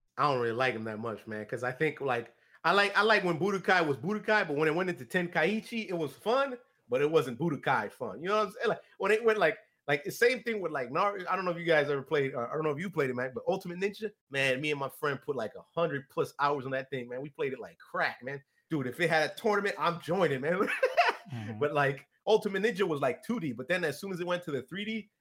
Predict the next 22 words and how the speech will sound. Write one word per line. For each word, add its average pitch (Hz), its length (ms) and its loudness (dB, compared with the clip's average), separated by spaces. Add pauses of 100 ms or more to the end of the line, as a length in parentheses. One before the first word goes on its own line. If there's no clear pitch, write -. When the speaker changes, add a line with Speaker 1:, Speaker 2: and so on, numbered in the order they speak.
Speaker 1:
I 165 100 4
was 160 120 4
like, 131 260 0
"Mm, 165 240 -4
I 151 200 2
don't 135 100 0
know, 139 220 0
man." 131 200 0
It 240 120 2
looked 269 200 4
cool, 392 460 2
but, 185 220 0
like, 135 280 2 (580)
I 165 160 4
don't 156 140 4
know. 143 140 2
It 143 240 -4
didn't 180 240 -2
feel 208 320 -6
the 135 100 -10
same. 113 480 -6
It's, - 480 -12